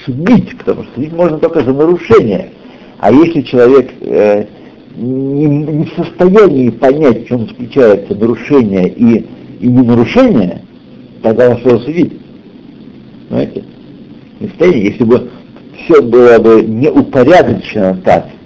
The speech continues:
мир не имел бы плана определённого,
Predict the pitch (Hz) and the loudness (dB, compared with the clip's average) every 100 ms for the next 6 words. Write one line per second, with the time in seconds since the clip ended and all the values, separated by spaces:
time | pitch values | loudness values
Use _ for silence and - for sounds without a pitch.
0 | - - - - 113 135 147 151 120 123 | -20 -20 -20 -14 -8 -2 2 2 2 0
1 | 127 143 156 120 110 113 107 135 139 104 | 0 4 4 4 2 -2 2 4 4 2
2 | 90 - - - - 104 101 110 104 92 | -2 -4 -14 -16 -4 -2 2 2 2 0
3 | 90 78 | -4 -6